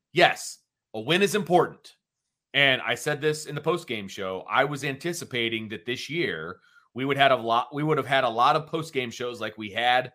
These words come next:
on Saturday, where we were n-,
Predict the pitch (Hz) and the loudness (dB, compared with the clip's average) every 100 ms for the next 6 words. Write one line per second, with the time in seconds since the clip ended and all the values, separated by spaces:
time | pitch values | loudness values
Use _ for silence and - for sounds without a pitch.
0 | _ _ _ - 127 170 220 202 120 87 | _ _ _ -2 0 2 2 2 2 -2
1 | 80 87 104 _ _ 113 117 113 127 117 | -6 -8 -12 _ _ -4 -4 -2 -4 -4
2 | 117 113 | -6 -8